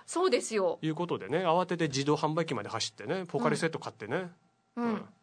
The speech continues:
Speaker 2: でも手つって大変だなんて言ってたら、なんかあの、救護テントからあの、カチンカチンに凍ったタオルとかまで投入されてね。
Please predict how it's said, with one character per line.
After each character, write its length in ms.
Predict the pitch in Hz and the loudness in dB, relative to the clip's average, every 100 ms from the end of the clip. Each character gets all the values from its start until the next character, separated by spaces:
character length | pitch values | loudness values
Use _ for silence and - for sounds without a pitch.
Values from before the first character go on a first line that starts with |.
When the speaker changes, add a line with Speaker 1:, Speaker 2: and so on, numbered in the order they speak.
| _ _ _ - | _ _ _ -10
Speaker 2:
で 120 | 151 | -6
も 100 | 139 | -6
手 160 | - 170 | -4 -4
つ 100 | - | -4
っ 40 | |
て 120 | - | -4
大 180 | 113 135 | -4 -2
変 140 | 147 160 | 0 2
だ 140 | 175 | 2
な 100 | 110 | 0
ん 60 | 104 | -6
て 80 | |
言 60 | - | -10
っ 20 | |
て 40 | - | -8
た 120 | 101 | -8
ら、 80 | 101 | -6
な 80 | |
ん 60 | 107 | -6
か 80 | 104 | -6
あ 20 | |
の、 100 | 98 | -4
救 240 | - 170 | 2 4
護 140 | 180 170 | 4 4
テ 100 | 180 | 2
ン 80 | 175 | 2
ト 100 | 147 | 0
か 120 | 107 | 0
ら 80 | 104 | -2
あ 40 | |
の、 160 | 104 - - | -4 -8 -6
カ 100 | 156 | 0
チ 100 | 196 | 2
ン 60 | |
カ 80 | 180 | 2
チ 140 | 160 156 | 2 2
ン 20 | |
に 140 | 147 - | 0 -2
凍 160 | - 143 | 2 2
っ 20 | |
た 140 | 143 | 2
タ 140 | - 160 | 6 6
オ 60 | |
ル 80 | 127 | 4
と 100 | 127 | -2
か 100 | 104 | -4
ま 100 | 101 | -4
で 180 | 101 98 | -6 -6
投 180 | - 127 | 0 2
入 160 | 113 107 | 2 0
さ 100 | 107 | -4
れ 80 | |
て 120 | 107 110 | -2 2
ね。 160 | 185 | 2